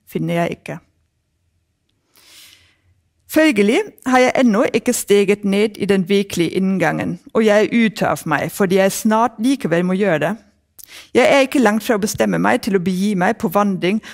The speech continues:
mot det fjerne, gjenoppta det gamle, trøstesløse liv som overhodet ikke bød på noen trygghet, men var en eneste uoverskuelig mengde av farer, hvorfra den enkelte faren ikke var så lett å skjelne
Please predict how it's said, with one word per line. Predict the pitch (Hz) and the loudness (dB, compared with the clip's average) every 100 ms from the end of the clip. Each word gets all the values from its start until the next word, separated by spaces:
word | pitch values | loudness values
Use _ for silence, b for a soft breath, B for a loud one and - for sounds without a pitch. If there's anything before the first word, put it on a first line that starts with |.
| - | -6
mot | 196 | -2
det | 220 | -2
fjerne, | - 175 175 175 170 185 B B B | -2 0 2 2 -2 -4 B B B
gjenoppta | 226 240 214 214 220 | 2 2 0 0 0
det | 202 190 | 2 2
gamle, | 214 220 208 | 2 2 0
trøstesløse | 208 - 247 - 185 196 190 208 | -2 -2 -2 -4 -6 -2 -2 0
liv | 208 226 233 | 0 2 0
som | - 208 196 | -2 -4 0
overhodet | 208 202 240 185 180 | 0 0 -2 0 -2
ikke | 202 | -2
bød | 170 220 220 | 0 2 0
på | 220 202 | 0 2
noen | 226 247 208 | 2 2 2
trygghet, | 190 233 233 214 208 208 b b b _ | -2 -4 -2 -2 -2 -4 b b b _
men | 214 220 | 0 4
var | 226 220 - | 2 0 -2
en | 240 240 | -2 2
eneste | 269 208 170 - 214 - | 2 0 -2 -2 -2 -2
uoverskuelig | 220 202 180 190 - 220 180 190 | 0 0 0 -2 -2 0 0 0
mengde | 175 175 180 175 | 0 0 -2 -4
av | |
farer, | - 175 165 151 151 175 _ b b b 208 | -4 -4 -2 -2 -4 -6 _ b b b -2
hvorfra | 226 214 185 | 0 0 0
den | 196 - | 0 0
enkelte | 233 233 170 165 185 | -2 0 0 0 -2
faren | - 196 170 202 262 b b | 0 0 0 0 -4 b b
ikke | 240 - 160 | -6 -2 0
var | 170 | -2
så | 196 | 0
lett | 185 185 - | 0 -2 -4
å | |
skjelne | - 196 185 170 180 | -4 0 0 0 -2